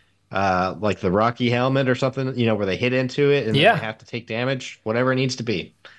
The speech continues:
Speaker 2: Cool.
Speaker 1: So.
Speaker 2: Oh, cool. So you get a
Speaker 1: It's
Speaker 2: Stadium, so I'll go into my next one. I don't know if this one has been printed before. I know the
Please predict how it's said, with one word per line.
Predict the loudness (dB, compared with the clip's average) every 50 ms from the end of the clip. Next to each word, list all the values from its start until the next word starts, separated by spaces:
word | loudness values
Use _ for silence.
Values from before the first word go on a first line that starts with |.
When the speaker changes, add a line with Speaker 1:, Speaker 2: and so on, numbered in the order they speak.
| -20 -12 _
Speaker 2:
Cool. | 4 4 6 6 4 2 0 -6 -18 _ _ _ _ _ _ _ _ _ _ _ _ _ _ _ _ _
Speaker 1:
So. | -10 -8 -6 -4 -4 -4 -6 -8 _ _ _ _ _ _
Speaker 2:
Oh, | -2
cool. | 2 6 4 4
So | 6 4
you | 2
get | 4 4 4
a |
Speaker 1:
It's | 4 4
Speaker 2:
Stadium, | 4 4 4 4 6 4 4 4 4
so | 4 4 6
I'll | 6
go | 8 6
into | 6 6
my | 6 4 4
next | 6 4 4 4 2 4
one. | 4 6 6 6 4 2 -2 -8 -18 -20 _ _ _ _ _ _ _ _ _ _ _ _ _ _ _ _ _ 2
I | 2 2
don't | 6 4 4 4 4 4 6
know | 6 8 8
if | 6 6
this | 4 2 2 6 4
one | 4 4
has | 6 4 6 4 4 4
been | 4 4 4 4
printed | 4 4 4 4 4
before. | 4 2 2 4 4
I | 4 6
know | 6 4 4
the | 4 4 2